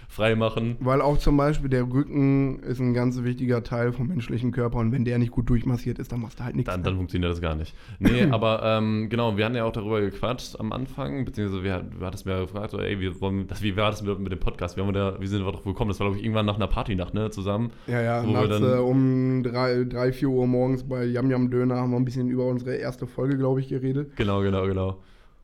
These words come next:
Speaker 1: Und dass ich da auf jeden Fall, äh, äh, dabei sein wollte. Und, ähm,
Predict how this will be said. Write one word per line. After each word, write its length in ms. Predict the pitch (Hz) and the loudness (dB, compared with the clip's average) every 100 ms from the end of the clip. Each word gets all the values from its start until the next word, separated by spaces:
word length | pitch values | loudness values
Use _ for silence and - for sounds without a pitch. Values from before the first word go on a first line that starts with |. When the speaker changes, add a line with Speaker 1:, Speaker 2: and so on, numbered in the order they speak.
| - | -4
Speaker 1:
Und 80 | 101 | -2
dass 80 | 95 | 2
ich 40 | |
da 100 | 101 | 2
auf 60 | 98 | 2
jeden 120 | 107 | 2
Fall, 140 | 107 104 | 2 2
äh, 640 | 104 101 98 98 95 95 | 4 2 2 0 -2 -4
äh, 40 | 92 | -4
dabei 340 | 98 101 120 | -4 -4 -4
sein 240 | 92 90 95 | -6 -6 -4
wollte. 300 | 95 117 117 | -4 -4 -4
Und, 400 | 113 113 107 - | -2 -2 -4 -2
ähm, 460 | 110 110 110 110 | 0 0 0 -2